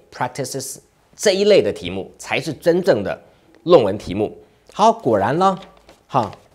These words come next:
你看，你呢就说你的题目叫 “safeguarding Domestic Market”，问题是这个题目虽然是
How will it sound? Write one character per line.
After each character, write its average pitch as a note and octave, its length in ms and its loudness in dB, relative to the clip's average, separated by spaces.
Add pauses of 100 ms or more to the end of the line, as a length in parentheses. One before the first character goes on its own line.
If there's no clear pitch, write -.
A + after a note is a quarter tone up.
(160)
你 A#2+ 100 -4
看， - 320 0 (720)
你 D3+ 260 4
呢 A#3+ 260 4 (320)
就 A3+ 160 8
说 D#3 580 6
你 C3 160 -2
的 D#3 100 2
题 F#3+ 160 -2
目 D#3+ 100 2
叫 D#3 100 4
“safeguarding G3+ 960 4
Domestic C3 680 -2
Market”， A2+ 380 -12 (1040)
问 G3+ 140 0
题 C3+ 120 -6
是 - 340 -6 (760)
这 - 160 4
个 E3+ 80 4
题 - 180 -8
目 D3 120 2
虽 D3 160 0
然 B2 100 0
是 - 180 -8